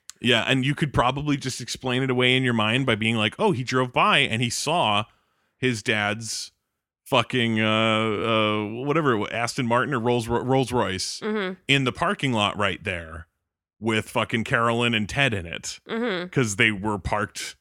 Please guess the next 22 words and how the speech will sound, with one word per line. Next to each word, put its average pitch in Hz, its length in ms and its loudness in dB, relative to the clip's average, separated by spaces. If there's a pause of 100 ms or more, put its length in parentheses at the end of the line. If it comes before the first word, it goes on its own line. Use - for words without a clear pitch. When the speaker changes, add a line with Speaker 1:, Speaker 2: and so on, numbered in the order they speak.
Speaker 1:
across 120 380 0
the 127 100 -4
street 135 280 0
from 147 140 0
a 147 60 2
church 196 300 2
at 123 140 4
the, 104 360 0
at 117 120 -2
the 120 160 2
end 110 100 -2
of 104 60 -4
the 110 80 -2
movie. 104 260 2
They 95 120 2
Speaker 2:
Yeah. 98 200 4
Speaker 1:
woke 120 100 -2
up, 156 220 2
parked 131 300 -2
across 123 420 -2
the 151 80 -4
street - 500 0